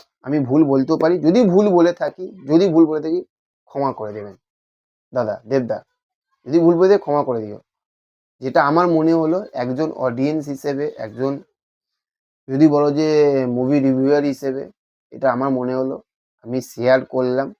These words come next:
আপনাদের যদি ঠিকঠাক মনে হয়, যদি মনে হয় যে আমি ঠিক বলেছি, তাহলে ভিডিওটা শেয়ার করবেন। আর যদি মনে হয় যে না ভুল বলেছি কিছু বলে, তাহলে শেয়ার করার দরকার নেই, সাবস্ক্রাইব করার দরকার নেই, কিচ্ছু করার, লাইক টাইক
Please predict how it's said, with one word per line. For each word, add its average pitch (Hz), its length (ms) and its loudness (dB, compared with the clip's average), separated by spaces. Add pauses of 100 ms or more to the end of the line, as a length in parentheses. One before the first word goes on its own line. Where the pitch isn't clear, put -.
(320)
আপনাদের 151 400 -2
যদি 170 180 0
ঠিকঠাক 170 520 -8
মনে 151 240 -4
হয়, 165 140 -6
যদি 135 220 -4
মনে 147 240 -4
হয় 151 100 -4
যে 156 100 -6
আমি 151 140 -6
ঠিক 139 300 -14
বলেছি, 151 300 -8 (440)
তাহলে 123 180 -2
ভিডিওটা 135 420 -2
শেয়ার 131 340 -4
করবেন। 147 300 -8 (380)
আর 104 120 -14
যদি 143 280 0
মনে 165 260 2
হয় 170 200 0
যে 165 160 -2
না 143 200 -4 (500)
ভুল 127 200 -2
বলেছি 143 420 -4
কিছু 135 220 -14
বলে, 151 160 -6 (260)
তাহলে 151 220 -8
শেয়ার 151 320 -6
করার 139 280 -2
দরকার 139 280 -4
নেই, 165 180 -8
সাবস্ক্রাইব 123 440 -12
করার 139 220 -4
দরকার 135 260 -4
নেই, 170 160 -8
কিচ্ছু - 300 -14
করার, 127 280 -4
লাইক 123 320 -2
টাইক 143 180 -4